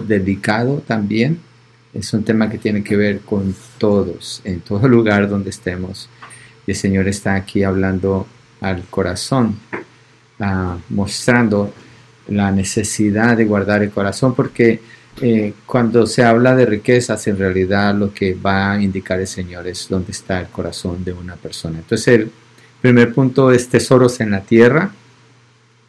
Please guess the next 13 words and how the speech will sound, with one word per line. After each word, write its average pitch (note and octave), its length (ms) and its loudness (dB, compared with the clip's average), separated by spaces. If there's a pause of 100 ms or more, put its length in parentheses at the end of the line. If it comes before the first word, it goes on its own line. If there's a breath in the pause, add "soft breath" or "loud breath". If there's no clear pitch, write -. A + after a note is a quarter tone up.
(220)
y A2+ 80 2
es G#2+ 60 2
donde G#2+ 260 4
Él G#2 80 2
dice: A2 300 4
"No G#2+ 200 0
acumulen A#2 500 0
para G#2+ 220 0
sí G#2 140 -4
tesoros G2+ 500 -2
en G2 80 -4
la F#2+ 80 -2
tierra, G2 420 -2